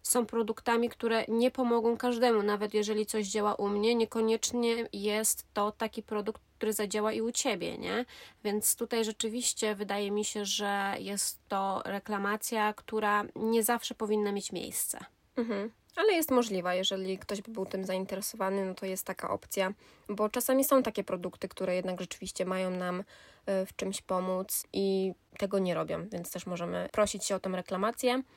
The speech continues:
Speaker 1: Oczywiście, zwłaszcza jeśli ten produkt jest bardzo drogi, powiedzmy, prawda? Odkładałyśmy sobie na niego pieniądze,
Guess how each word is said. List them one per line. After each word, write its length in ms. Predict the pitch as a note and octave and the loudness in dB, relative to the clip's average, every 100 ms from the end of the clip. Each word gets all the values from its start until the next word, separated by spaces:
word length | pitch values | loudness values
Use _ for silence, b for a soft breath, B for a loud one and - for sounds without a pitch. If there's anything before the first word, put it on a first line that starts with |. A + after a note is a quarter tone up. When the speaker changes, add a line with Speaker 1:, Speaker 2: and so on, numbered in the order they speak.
| B - | B -8
Speaker 1:
Oczywiście, 520 | A#3 - C4 A#3+ A3+ | -6 -2 -2 -2 -2
zwłaszcza 320 | A3 A#3 - | -4 -4 -2
jeśli 280 | A#3 G#3+ A3+ | -2 -4 -4
ten 160 | A3+ G#3+ | -6 -6
produkt 340 | - A3+ G#3+ | -4 -4 -4
jest 140 | G#3+ | -4
bardzo 280 | G#3+ A3 A3+ | -2 -2 0
drogi, 300 | B3 A3+ F#3+ | 0 0 -4
powiedzmy, 400 | - F3+ F3 F3+ | -8 -8 -8 -8
prawda? 280 | E3+ F#3 G3+ | -8 -8 -8
Odkładałyśmy 480 | G3+ G3 F#3+ F#3 F#3+ | -8 -8 -8 -6 -8
sobie 180 | F#3 F#3+ | -8 -8
na 120 | F#3 | -6
niego 180 | F#3 F#3 | -6 -8
pieniądze, 540 | F#3+ G3 A3+ A#3 | -6 -2 0 0